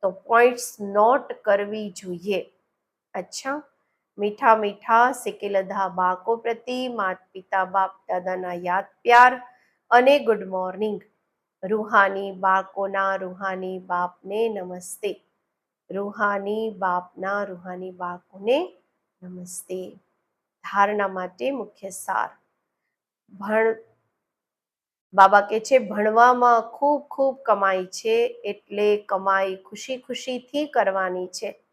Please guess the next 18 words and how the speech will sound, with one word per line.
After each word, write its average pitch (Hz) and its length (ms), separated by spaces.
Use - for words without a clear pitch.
ભણતા 240 500
સમયે 185 520
ક્યારેય 240 840
બગાસું 214 840
વગેરે 208 540
ન 190 100
આવે, 190 480
ઉદ્યોગ 214 840
અહીં 240 520
ત્યાં 202 340
ન 196 240
ભટકે. 185 640
પોઇન્ટ્સ 208 480
નોટ 214 300
કરી 240 400
ધારણા 196 560
કરતા 190 640
રહો. 190 400